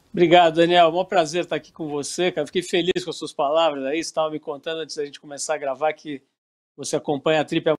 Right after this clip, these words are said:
muitos anos, né? Pelo fato de, de gostar de esportes, mas também de gostar de comunicação, de estar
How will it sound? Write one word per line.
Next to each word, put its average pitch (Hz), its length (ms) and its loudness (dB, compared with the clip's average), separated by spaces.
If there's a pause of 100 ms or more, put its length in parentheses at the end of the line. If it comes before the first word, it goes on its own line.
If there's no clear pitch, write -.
muitos 151 380 -4
anos, 160 420 4
né? 170 260 6
Pelo 165 260 -4
fato 190 280 2
de, 156 220 -2
de 139 120 -10
gostar 151 360 2
de 135 80 -4
esportes, 180 380 0
mas 180 120 -2
também 175 280 0
de 170 80 -6
gostar 165 300 2
de 147 100 -2
comunicação, 156 680 -2
de 139 60 -10
estar 147 340 2